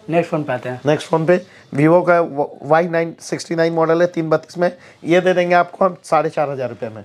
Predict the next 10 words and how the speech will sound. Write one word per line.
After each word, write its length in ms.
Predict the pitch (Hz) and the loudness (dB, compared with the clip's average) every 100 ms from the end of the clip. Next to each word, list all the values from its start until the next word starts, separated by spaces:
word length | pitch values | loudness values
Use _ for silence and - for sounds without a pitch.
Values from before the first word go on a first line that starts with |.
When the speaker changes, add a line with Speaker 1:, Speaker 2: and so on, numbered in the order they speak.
| - | -18
Speaker 1:
ओहो। 380 | 120 113 104 107 - _ _ _ _ _ 123 | -20 -18 -20 -20 -20 _ _ _ _ _ -12
ज-, 220 | 135 160 | -10 -8
नेक्स्ट 180 | 156 143 | -8 -2
फोन। 160 | 175 - - - - | -2 -2 -8 -18 0
Speaker 2:
नेक्स्ट 220 | 151 156 - | 2 2 2
फोन 200 | 175 175 | 2 4
ये 180 | 160 | 2
Vivo 320 | 160 165 175 170 | 2 2 2 2
का 60 | 170 | 2
ए-, 300 | 165 165 | 2 0